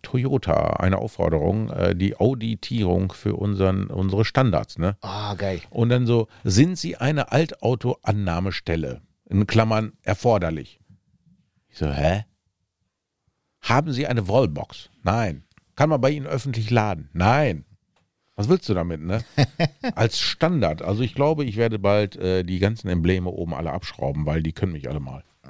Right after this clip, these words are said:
Speaker 2: Ja, aber Wallbox beziehungsweise Ladestation ist halt echt schon Standard mittlerweile, ne? Also das haben, wir verkaufen die auch. Also das
Speaker 1: Ja,
Speaker 2: ist
Speaker 1: aber
Speaker 2: schon
Speaker 1: Toyota hat nicht,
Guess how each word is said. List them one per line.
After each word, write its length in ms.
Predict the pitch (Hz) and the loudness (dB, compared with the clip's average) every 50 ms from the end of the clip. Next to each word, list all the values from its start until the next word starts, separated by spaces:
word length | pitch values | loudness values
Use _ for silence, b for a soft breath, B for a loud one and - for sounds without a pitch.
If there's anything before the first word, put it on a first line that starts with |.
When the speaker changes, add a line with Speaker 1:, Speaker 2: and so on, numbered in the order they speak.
| 60 | -10
Speaker 2:
Ja, 240 | 85 98 101 127 139 | -6 -4 -2 -2 -2
aber 400 | 110 104 107 107 104 95 101 87 | 0 2 2 2 2 0 -2 0
Wallbox 480 | 95 110 139 170 165 156 - - - 113 | 4 4 4 6 4 2 0 0 -4 -6
beziehungsweise 440 | 101 - - 127 120 107 113 110 104 | -4 -2 -2 0 2 4 6 6 6
Ladestation 640 | 98 101 143 160 147 - 170 151 - - 160 160 151 | 6 4 2 0 -2 -2 -2 -2 -2 -2 -2 -2 -2
ist 180 | 151 139 - | -2 -2 -2
halt 220 | 147 143 143 - - | -4 -4 -6 -6 -6
echt 180 | 156 - - - | -8 -6 -4 -2
schon 200 | - 113 101 87 | 0 0 0 0
Standard 380 | - - 123 117 95 82 - | 0 0 0 0 0 0 -2
mittlerweile, 460 | 85 78 78 71 71 71 71 71 69 | -4 -6 -4 -4 -4 -4 -4 -4 -4
ne? 160 | 71 82 123 135 b b b b b b b b b b b b b | -4 -6 -6 -8 b b b b b b b b b b b b b
Also 180 | - 98 98 104 | -6 0 2 4
das 140 | 107 104 - | 4 4 4
haben, 300 | 123 123 117 104 92 - - 76 76 - 82 78 82 82 - - - 85 90 - - - | 2 2 0 -4 -6 -12 -16 -18 -20 -20 -14 -12 -10 -10 -10 -12 -16 -16 -16 -16 -14 -8
wir 260 | 92 107 110 101 73 92 | -4 -4 -4 -4 -4 -8
verkaufen 480 | - - 123 - - 135 135 123 117 | -8 -6 -4 0 2 2 2 2 2
die 120 | 110 110 98 | 2 4 4
auch. 220 | 95 131 175 170 | 4 2 2 0
Also 160 | 156 117 107 | 0 0 0
das 100 | 107 107 | 0 2
Speaker 1:
Ja, 80 | 135 139 | 2 2
Speaker 2:
ist 80 | 127 | 4
Speaker 1:
aber 100 | - - 139 | 4 4 4
Speaker 2:
schon 100 | 127 127 | 4 4
Speaker 1:
Toyota 260 | 127 139 143 135 127 | 4 4 2 2 2
hat 140 | 123 123 131 | 0 -2 -2
nicht, 220 | 131 120 120 - | -4 -6 -8 -10